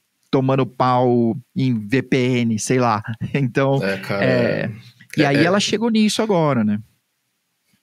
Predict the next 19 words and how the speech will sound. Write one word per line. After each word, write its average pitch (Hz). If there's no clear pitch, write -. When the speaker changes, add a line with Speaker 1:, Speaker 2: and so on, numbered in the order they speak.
Speaker 2:
É 104
foda, 101
cara, 95
isso, 95
assim, 104
é, 101
a 95
galera 107
não 127
vê 120
as 104
pancadas 107
que, 101
que -
se 104
toma 110
no 104
caminho, 107
né? 98